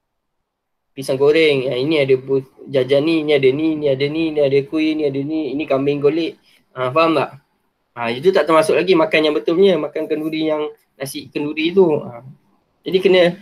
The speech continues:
jaga makanan. Jaga makan, eh. InsyaAllah. Kamu masih awal lagi, masih kanak-kanak, apa, masih sekolah rendah, ah, dah mula jag-, ah, kena jaga makan. Okey, lagi-lagi kalau,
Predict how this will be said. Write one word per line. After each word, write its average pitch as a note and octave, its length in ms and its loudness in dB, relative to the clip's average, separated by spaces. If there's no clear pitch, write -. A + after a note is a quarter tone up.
jaga D3+ 240 4
makanan. C3 480 0
Jaga C#3 160 2
makan, C#3+ 320 0
eh. F#3+ 80 -2
InsyaAllah. A#2+ 360 -8
Kamu D3+ 380 2
masih C#3+ 340 0
awal C#3+ 240 6
lagi, D#3+ 460 0
masih C3+ 260 -6
kanak-kanak, C#3+ 640 -4
apa, D3 240 -8
masih C3+ 320 -6
sekolah C3 300 -4
rendah, D3+ 560 2
ah, - 20 -6
dah B2 140 0
mula C3 240 0
jag-, B2+ 240 -4
ah, B2 480 -6
kena C3 160 0
jaga B2+ 160 4
makan. B2 300 2
Okey, E3+ 180 0
lagi-lagi C#3 380 2
kalau, C#3 560 2